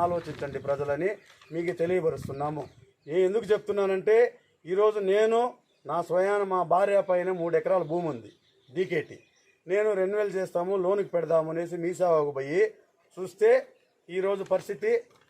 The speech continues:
చూడండి. నేను తీసుకున్నది కరెక్ట్గా ఎంత పొద్దుకు తీసుకున్నానంటే టైము ఏడు ఐదు రెండు వేల ఇరవై నాలుగు పన్నెండు గంటల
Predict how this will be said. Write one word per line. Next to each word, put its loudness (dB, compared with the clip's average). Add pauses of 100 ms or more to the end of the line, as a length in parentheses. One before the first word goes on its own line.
(140)
చూడండి. -2
నేను 2
తీసుకున్నది 2 (600)
కరెక్ట్గా -2
ఎంత -2
పొద్దుకు 0
తీసుకున్నానంటే -2 (160)
టైము 2 (540)
ఏడు 6 (460)
ఐదు 4 (460)
రెండు 2
వేల 4 (100)
ఇరవై 4 (100)
నాలుగు 4 (500)
పన్నెండు 4
గంటల 2